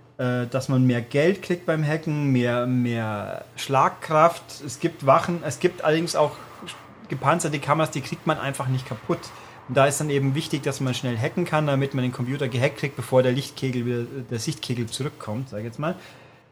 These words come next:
Äh, was habe ich hier noch? Und ma-, es gibt Hilfsmittel, die man kaufen. Ah ja, man kann viel sichtbar machen noch. Man sieht besser, wo, äh, zum Beispiel Sicherheitscomputer sind, wo die besonders wertvollen, äh,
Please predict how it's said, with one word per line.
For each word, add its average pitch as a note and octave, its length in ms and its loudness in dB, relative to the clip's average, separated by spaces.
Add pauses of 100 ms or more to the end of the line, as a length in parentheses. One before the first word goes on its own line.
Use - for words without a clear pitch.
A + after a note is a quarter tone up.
(200)
Äh, D3+ 80 2
was D#3 440 6
habe F3 120 4
ich D#3+ 60 -2
hier E3 80 4
noch? D#3+ 240 2 (280)
Und F3 120 4
ma-, G3+ 120 4
es F#3+ 120 2
gibt G#3 180 0
Hilfsmittel, C#3 480 4
die A#2+ 80 0
man A#2 260 2 (200)
kaufen. A#2 500 -4
Ah C#3+ 80 2
ja, D#3+ 80 6
man C#3 140 2
kann C#3+ 360 4
viel C#3+ 280 0
sichtbar F#3+ 360 6
machen G3 380 6
noch. F#3 320 4
Man C3 140 0
sieht C3 200 -2
besser, C#3 400 4
wo, B2+ 560 2 (280)
äh, C3 240 0
zum B2+ 160 -2
Beispiel A#2+ 300 -2
Sicherheitscomputer D3+ 1400 2
sind, D3 380 -2
wo C3 140 0
die A#2+ 220 -2 (240)
besonders C#3 500 -2
wertvollen, C3+ 720 2 (760)
äh, - 160 -4